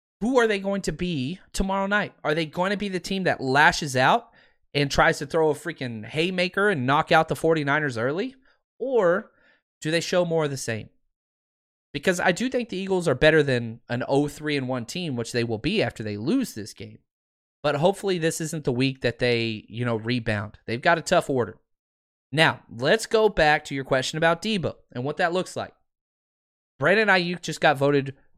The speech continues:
Pepsi Rookie Player of the, the Week, and rightfully so. Hundred one total yards, touchdown. Uh,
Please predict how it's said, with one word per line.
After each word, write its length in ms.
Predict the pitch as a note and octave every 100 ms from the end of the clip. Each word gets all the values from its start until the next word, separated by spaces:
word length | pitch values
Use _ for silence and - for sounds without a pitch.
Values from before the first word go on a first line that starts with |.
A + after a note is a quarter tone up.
| _ -
Pepsi 340 | D#3+ D#3+ D#3+ C3+
Rookie 280 | C3+ D3
Player 240 | B2+ C3+ B2+
of 80 | A2+
the, 240 | G#2 G2+
the 200 | - A#2+
Week, 300 | A2+ A2 G2 - _
and 240 | A#2 A#2 A2+
rightfully 340 | D#3+ D#3 C3
so. 220 | - G#2+
Hundred 240 | G#2 B2 A#2
one 160 | A2+
total 260 | - A2 G#2
yards, 400 | C#3 D#3 D3 -
touchdown. 600 | D#3+ D3 - D3+ C#3 C3+ - - -
Uh, 220 | G#2+ G#2